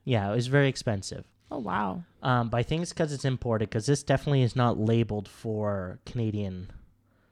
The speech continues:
Speaker 1: Uh, okay, it is labeled for Canadian 'cause it has Quebec refund, like, five cent refund on it.
Speaker 2: Hmm.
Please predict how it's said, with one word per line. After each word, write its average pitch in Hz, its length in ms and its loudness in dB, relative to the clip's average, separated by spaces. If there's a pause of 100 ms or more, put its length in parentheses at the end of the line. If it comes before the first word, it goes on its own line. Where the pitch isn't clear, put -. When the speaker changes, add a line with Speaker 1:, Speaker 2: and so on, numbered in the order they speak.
(640)
Speaker 1:
Uh, - 80 -10 (180)
okay, 185 400 8
it 165 80 6
is 233 320 4
labeled 123 300 8
for 120 120 2
Canadian 107 440 2
'cause 135 160 4
it - 40 4
has 175 140 2
Quebec 139 420 2
refund, 110 680 -2
like, 107 180 -4
five 123 240 0
cent 113 220 -4
refund 110 420 -2
on 95 160 -4
it. 87 140 -8 (120)
Speaker 2:
Hmm. 302 140 -4